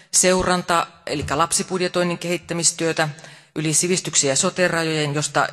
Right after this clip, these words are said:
näkökulmasta Suvi tulee erityisesti puhumaan. Pa-, parannetaan sitä lasten nuorten hyvinvoinnin seurannan tietopohjaa, elikkä että me tiedetään, että millä tavalla se lasten ja nuorten hyvinvointi on kohentunut niillä meidän toimilla vai onko kohentunut mitenkään.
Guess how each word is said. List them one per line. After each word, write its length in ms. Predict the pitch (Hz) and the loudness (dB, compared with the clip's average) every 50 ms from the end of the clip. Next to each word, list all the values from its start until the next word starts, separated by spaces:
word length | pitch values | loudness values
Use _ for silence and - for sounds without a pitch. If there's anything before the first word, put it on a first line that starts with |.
| - - - | -6 -10 -6
näkökulmasta 760 | - 156 - 165 151 - 151 135 131 135 - - - 113 - - | -6 -2 0 -2 -2 0 -2 -2 -2 -2 -2 -2 -2 -2 -2 -2
Suvi 300 | - - 196 196 202 202 | -2 -2 0 2 2 0
tulee 280 | 196 - 170 175 170 165 | 0 0 0 2 2 2
erityisesti 360 | 170 151 - 156 - - - - | 0 -2 -2 -4 -4 -4 -8 -10
puhumaan. 520 | - 156 156 160 156 156 151 151 151 151 - - - - - _ _ _ _ _ _ | -10 -6 -4 0 2 4 4 4 2 0 -6 -12 -20 -20 -20 _ _ _ _ _ _
Pa-, 180 | - 170 - - | 0 2 2 2
parannetaan 520 | - 185 190 190 180 180 165 - 156 151 | 0 2 2 2 2 0 0 0 0 0
sitä 180 | - - 147 147 | 0 0 0 2
lasten 300 | 170 175 - - 165 160 | 2 0 0 0 0 0
nuorten 260 | 156 143 - 143 151 | 0 0 -2 -2 -2
hyvinvoinnin 360 | 156 170 175 160 160 156 147 | 0 0 0 2 0 0 0
seurannan 380 | - - 151 143 135 131 131 131 | 0 0 0 0 -2 -4 -6 -6
tietopohjaa, 800 | 135 - 170 190 196 190 - - - 190 190 - - - 160 | -2 2 4 4 4 4 0 0 0 -2 -2 0 0 2 2
elikkä 200 | 151 151 156 - | 2 0 -2 -6
että 140 | 139 - 131 | -8 -8 -6
me 100 | 135 - | -6 -6
tiedetään, 680 | - - 170 175 185 190 185 180 - - 170 165 160 | -6 -2 0 2 2 4 2 2 0 0 0 0 0
että 320 | - 147 156 - - 151 147 - - - - - _ _ _ | -2 -6 -4 -2 -2 -2 -2 -4 -10 -20 -20 -20 _ _ _
millä 260 | 160 175 180 180 165 | -4 0 0 0 0
tavalla 320 | 160 160 151 151 147 147 | 2 2 2 2 2 2
se 120 | 143 - 147 | 0 0 2
lasten 300 | 143 151 151 - - 151 | 2 0 0 0 0 0
ja 80 | 139 | 0
nuorten 420 | 139 147 147 151 147 - 147 143 151 | 0 0 0 -2 0 -2 -2 -2 -2
hyvinvointi 540 | 165 151 185 180 156 180 185 175 - - - | 0 0 0 2 2 2 2 2 0 0 -2
on 200 | 131 139 135 - | -2 -2 -2 -2
kohentunut 600 | - 165 180 190 196 190 185 - 180 185 175 - | 0 2 4 4 4 2 2 0 -2 -4 -4 -4
niillä 200 | 170 175 170 170 | -2 0 0 0
meidän 300 | 165 165 165 160 160 156 | 0 0 0 -2 -2 0
toimilla 420 | 160 170 170 165 160 160 151 156 | 2 2 2 2 0 -2 -2 0
vai 120 | 147 151 117 | 0 0 0
onko 160 | 160 156 156 | 0 -2 -4
kohentunut 440 | 156 147 143 143 - 135 113 113 127 | -6 -4 -4 -4 -4 -6 -6 -4 -4
mitenkään. 680 | 151 156 - 185 180 175 156 - 160 160 160 156 147 | -4 -2 0 0 0 0 0 0 0 0 0 0 -2